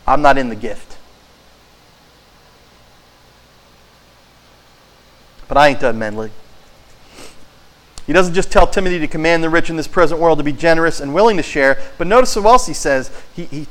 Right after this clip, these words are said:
commands them to do good and to be rich in good deeds. So this is what's important. God is saying, "Don't just give of your goods, although you need to do that."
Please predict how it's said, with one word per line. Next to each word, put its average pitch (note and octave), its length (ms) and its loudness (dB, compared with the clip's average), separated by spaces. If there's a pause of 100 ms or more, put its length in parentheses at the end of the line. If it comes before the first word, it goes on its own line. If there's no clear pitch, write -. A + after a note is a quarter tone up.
(120)
commands G3 400 0
them F3+ 160 -2
to - 140 -6
do A3 300 0
good F#3 420 2 (140)
and D#3 100 -2
to D#3 60 0
be D#3+ 160 -2
rich F#3 300 4
in E3 180 -4
good D3 280 0
deeds. C#3+ 580 -4 (4000)
So C#3+ 160 -6
this G3 180 -2
is E3+ 80 -8
what's D#3 220 -2
important. D3 440 -4 (1160)
God G3+ 260 6
is G3 80 0
saying, F#3+ 400 -2
"Don't G#3+ 300 2
just G3+ 240 -4
give G3 300 0
of D#3 200 0
your D#3 100 0
goods, D3 440 2
although D3 240 4
you C#3 220 -2
need D3+ 240 -4
to C3+ 40 -6
do B2+ 220 -4
that." B2+ 360 -4